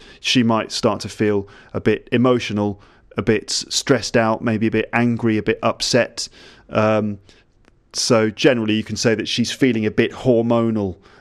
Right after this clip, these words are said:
at the moment because of, uh, because of the pregnancy. It's not just when a woman is pregnant. Uh, women feel a bit hormonal sort of once a month, don't they? Around the time of, um, their period,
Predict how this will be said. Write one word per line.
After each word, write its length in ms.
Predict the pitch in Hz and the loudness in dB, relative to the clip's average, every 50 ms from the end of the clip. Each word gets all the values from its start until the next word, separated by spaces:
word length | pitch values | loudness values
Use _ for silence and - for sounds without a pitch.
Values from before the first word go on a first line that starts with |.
| - | -8
at 100 | - - | -6 -4
the 80 | - 107 | -2 0
moment 540 | 107 104 98 98 95 95 92 92 - - - - - - - _ - | 0 0 0 0 0 -2 -4 -6 -8 -10 -12 -14 -20 -20 -20 _ -6
because 320 | - 107 - 113 92 95 104 | -6 -4 -4 -4 -4 -2 -4
of, 240 | 98 - - - | -4 -4 -2 -2
uh, 280 | 107 101 98 98 92 90 - _ - _ _ _ | 0 0 2 0 -2 -4 -6 _ -20 _ _ _
because 240 | - - 110 98 101 | -14 -10 -8 -8 -6
of 60 | 98 | -8
the 80 | 95 - | -10 -12
pregnancy. 720 | - - - 117 107 98 101 95 92 90 - - 95 87 - - - | -12 -8 -4 -4 -4 -2 -4 -4 -4 -6 -6 -6 -6 -8 -8 -12 -18
It's 120 | - - - | -8 -2 0
not 180 | 233 180 127 | 0 0 0
just 340 | - 147 143 131 - - - | 2 0 0 0 0 -6 0
when 180 | 120 120 117 107 | 2 2 2 2
a 60 | 107 | 0
woman 260 | 107 117 110 107 98 | 0 0 0 0 -2
is 80 | 95 - | -6 -4
pregnant. 580 | - - 151 139 104 101 98 95 - - - - - - - - - - - - - | -2 0 0 0 -2 -4 -6 -4 -4 -4 -6 -6 -10 -14 -14 -14 -14 -16 -16 -8 0
Uh, 240 | 120 113 113 117 107 | 2 4 4 4 4
women 300 | 117 143 139 123 113 101 | 4 2 2 2 2 -2
feel 480 | - - 123 113 110 110 107 107 107 | 0 0 2 4 4 2 2 0 0
a 40 | 107 | 0
bit 160 | 101 120 107 107 | 0 2 2 2
hormonal 680 | 113 113 113 110 117 117 113 113 110 107 107 107 107 - _ - - - _ _ _ - - - | 2 2 4 4 4 2 2 2 2 0 0 -2 -6 -10 _ -20 -20 -20 _ _ _ -20 -16 -6
sort 180 | - - - | -6 -6 -6
of 140 | 113 - - | -6 -4 2
once 240 | 117 113 110 113 - | 2 2 2 2 0
a 60 | 113 | 2
month, 320 | 117 127 117 95 92 - | 2 2 2 0 -2 2
don't 180 | - 120 113 98 | 2 2 2 2
they? 240 | 95 92 90 87 - - - - - - _ - - | -2 -4 -4 -6 -10 -18 -20 -20 -20 -20 _ -8 -2
Around 220 | 101 104 98 98 | 0 0 0 0
the 60 | 92 | -2
time 300 | 92 - 113 101 98 95 | -2 0 0 0 0 -2
of, 340 | 92 87 - - - - - _ - - | -4 -8 -10 -16 -20 -20 -20 _ -4 -2
um, 500 | 101 95 90 90 90 90 90 87 - - - | -2 0 0 -2 -4 -6 -8 -10 -14 -16 -14
their 200 | - - 98 92 | -6 -4 -4 -4
period, 540 | - - - 117 110 104 98 90 90 - | -4 -2 -2 0 0 0 0 -2 -4 -8